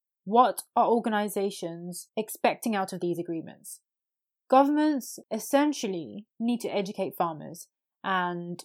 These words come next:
there are many, many ways that they can do this. First of all, farmers need to be told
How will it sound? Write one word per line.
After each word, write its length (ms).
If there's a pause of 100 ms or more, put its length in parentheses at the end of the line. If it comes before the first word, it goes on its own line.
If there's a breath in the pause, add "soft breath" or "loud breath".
(100)
there 100
are 140
many, 400
many 320
ways 320
that 140
they 100
can 160
do 180
this. 460 (360)
First 280
of 80
all, 160
farmers 420
need 200
to 60
be 140
told 480